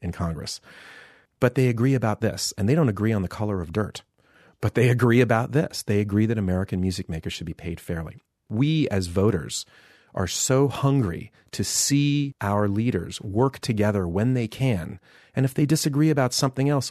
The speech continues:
okay, but can't you find some common ground where you could actually get something done for Americans? Well, this is one area where it really is true.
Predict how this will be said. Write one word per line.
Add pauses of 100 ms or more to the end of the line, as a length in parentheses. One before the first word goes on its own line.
okay, (180)
but
can't
you
find
some
common
ground (180)
where
you
could
actually
get
something
done
for
Americans?
Well,
this
is
one
area
where
it
really
is
true.